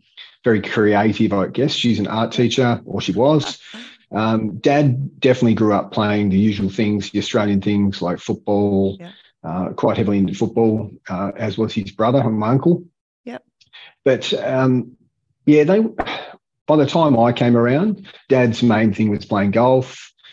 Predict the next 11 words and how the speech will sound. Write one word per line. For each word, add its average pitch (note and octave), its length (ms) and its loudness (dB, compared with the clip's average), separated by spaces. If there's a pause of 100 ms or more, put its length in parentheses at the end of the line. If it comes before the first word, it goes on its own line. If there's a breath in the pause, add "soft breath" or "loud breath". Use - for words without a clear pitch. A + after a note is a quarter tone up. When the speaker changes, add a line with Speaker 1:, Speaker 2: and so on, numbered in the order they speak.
(100)
Speaker 2:
Yep. - 140 -14
Speaker 1:
Uh, G#2 280 -2
but A2+ 160 0
he's A#2 160 4
always, E3 480 2 (800 loud breath)
family E3 260 2
life B2 240 4
wasn't A2+ 240 0
necessarily G2+ 540 -2
sporting. G2+ 640 0
It - 60 -20